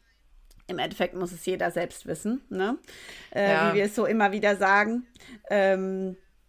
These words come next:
Speaker 1: es ist, gibt halt extrem viele Einblicke und, äh, deine Kinder können sich halt noch nicht proaktiv dagegen wehren.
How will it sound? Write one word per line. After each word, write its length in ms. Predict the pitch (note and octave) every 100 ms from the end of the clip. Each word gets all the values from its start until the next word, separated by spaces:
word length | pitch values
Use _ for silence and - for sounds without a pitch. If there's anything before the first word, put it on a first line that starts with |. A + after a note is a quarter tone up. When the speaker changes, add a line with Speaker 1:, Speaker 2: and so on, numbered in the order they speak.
| _
Speaker 1:
es 220 | - G3+ -
ist, 440 | G#3 - - -
gibt 200 | B3 -
halt 160 | A3 -
extrem 360 | - B3+ B3+
viele 220 | B3 A3+ -
Einblicke 720 | G#3+ A#3+ A#3+ A3+ A3 A#3 G#3+
und, 300 | F3 G3+ G3
äh, 160 | - F3+
deine 200 | F#3+ F#3+
Kinder 280 | F#3+ G#3+ F#3+
können 220 | G3 F#3+
sich 180 | F3+ G3
halt 120 | D#3+
noch 120 | E3+
nicht 180 | E3+ -
proaktiv 640 | - F3+ D3 - F3+ E3
dagegen 420 | F3 E3 E3 E3+
wehren. 420 | D#3+ E3+ F3 D#3